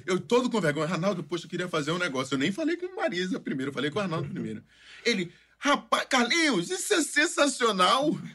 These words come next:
Marisa, isso é genial fazer", entendeu? E, e, e, de um certo modo, e, e, essas listas, né, estão aparadas por eles, assim, por, por esse talento acolhedor. Eu, quando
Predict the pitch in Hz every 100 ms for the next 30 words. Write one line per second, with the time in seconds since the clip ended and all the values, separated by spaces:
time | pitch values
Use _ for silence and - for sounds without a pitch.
0 | - - - - - 240 220 262 254 233
1 | - - 494 - - 440 233 202 381 415
2 | 403 302 277 339 381 277 269 254 233 160
3 | 254 269 220 208 214 262 233 226 254 226
4 | 220 214 - 202 165 185 180 180 170 240
5 | 254 180 - _ _ - 208 196 180 175
6 | 165 143 123 143 190 233 233 - 135 120
7 | 113 117 127 147 - - - 294 285 -
8 | 147 139 120 120 - 139 127 120 107 101
9 | 104 107 120 175 160 - - _ 190 190
10 | 190 180 - - 196 190 185 196 202 180
11 | 147 143 127 113 107 98 202 196 247 277
12 | 240 226 175